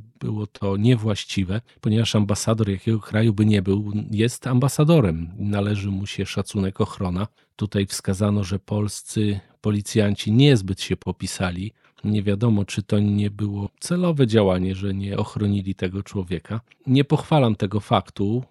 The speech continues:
chociaż wszyscy twierdzą, że, no, zasłużył na to ze względu na wszystkie sytuacje, których się dopuszczał wcześniej, jego retorykę, to, co sobą prezentował i co mówił. No, aczkolwiek jeszcze raz podkreślam, ambasador to ambasador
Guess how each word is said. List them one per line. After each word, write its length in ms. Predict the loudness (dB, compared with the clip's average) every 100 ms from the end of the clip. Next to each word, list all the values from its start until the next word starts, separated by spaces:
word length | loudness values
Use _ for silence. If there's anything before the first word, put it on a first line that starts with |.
| _
chociaż 360 | -8 -6 -6 -8
wszyscy 440 | -4 -4 -2 -2
twierdzą, 460 | 0 2 2 2 2
że, 280 | 4 2 4
no, 160 | 0
zasłużył 640 | 2 0 2 4 4 4 2
na 200 | 2 0
to 140 | -2
ze 140 | -4 -4
względu 480 | -2 0 0 0
na 120 | -2 -2
wszystkie 360 | -6 -8 -8
sytuacje, 640 | -6 -6 -4 0 0 0 -4
których 320 | -4 -6 -6
się 180 | -4 -4
dopuszczał 480 | -4 -6 -4 -4 -4
wcześniej, 640 | -2 -2 0 0 0 -4
jego 520 | -8 -6 -4 -4 -8 -14 _ -2
retorykę, 680 | 0 2 4 4 4 2 -4 -4 -8
to, 120 | -10
co 380 | -8 -6 -6 -8 -14 -10
sobą 360 | -8 -6 -6
prezentował 680 | -4 -4 -2 -2 -2 0 -2
i 80 | -2
co 160 | -2
mówił. 360 | -2 -2 -2 -4 -8 _ _
No, 80 | 0
aczkolwiek 540 | 0 2 2 0 0
jeszcze 300 | 0 0 0
raz 180 | -2 -2
podkreślam, 600 | -2 -2 0 -2 0 0
ambasador 560 | 0 0 2 2 2 0
to 120 | 0
ambasador 720 | 2 0 0 0 2 0